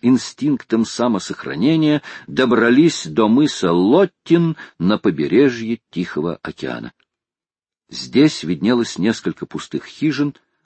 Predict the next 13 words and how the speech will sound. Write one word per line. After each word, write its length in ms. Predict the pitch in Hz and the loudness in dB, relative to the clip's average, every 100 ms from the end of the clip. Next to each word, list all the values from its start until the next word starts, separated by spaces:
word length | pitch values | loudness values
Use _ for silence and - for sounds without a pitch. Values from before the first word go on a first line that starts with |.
| _ | _
остатки 760 | 80 - - 104 - - 76 - _ - | -10 -8 -4 -4 -4 -6 -6 -6 _ -12
опустошенного 960 | 80 73 - 76 - 92 80 78 73 | -10 -10 -10 -10 -4 -4 -4 -4 -6
войной 340 | 78 78 78 73 | -4 -4 -4 -6
селения, 640 | - 76 110 123 117 113 _ _ _ _ _ | -6 -2 0 0 0 -2 _ _ _ _ _
брошенные 720 | 135 127 147 - 123 123 120 | -4 -2 -2 -4 -4 -4 -4
поля, 420 | - 80 76 76 _ _ _ _ _ _ _ | -4 -2 -2 -4 _ _ _ _ _ _ _
везде 480 | 73 101 80 80 110 | -2 -2 0 2 2
следы 640 | - 87 90 80 101 87 | 0 -2 0 2 2 2
грабежа 760 | 60 76 58 62 - 104 135 135 _ - | -2 -6 -6 -8 -6 -4 -4 -6 _ -8
и 100 | 98 | -8
пожара. 500 | - - 64 - - _ _ _ _ _ _ _ _ _ _ _ _ _ _ | -6 -10 -10 -14 -18 _ _ _ _ _ _ _ _ _ _ _ _ _ _
И 160 | 80 76 _ | -6 -6 _
тут 240 | 135 151 | -6 -6